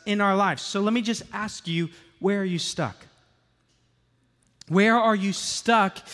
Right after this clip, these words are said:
in your life? And we're going to look at the Word of God tonight, and I really believe that there's four major areas where you and I get stuck.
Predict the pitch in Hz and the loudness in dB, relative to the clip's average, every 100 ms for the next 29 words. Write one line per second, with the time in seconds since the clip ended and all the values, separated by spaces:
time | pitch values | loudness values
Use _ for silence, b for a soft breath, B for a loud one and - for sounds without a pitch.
0 | B - 196 196 220 233 180 202 185 B | B 0 2 4 4 2 0 -2 -2 B
1 | B 180 190 247 254 247 214 240 233 214 | B 2 4 4 4 2 2 2 0 2
2 | 226 226 180 220 226 220 196 208 214 226 | 4 2 2 2 2 0 0 0 0 2
3 | 208 202 247 262 233 247 220 196 202 - | 4 4 2 2 2 2 0 0 -2 0
4 | 202 - - - 240 240 254 254 B B | -2 -2 -12 -4 0 4 4 2 B B
5 | B 185 226 220 233 208 214 196 185 180 | B 2 4 4 2 2 2 2 0 0
6 | 180 190 180 165 160 - - 156 - | 0 2 2 0 -2 -6 -6 -6 -6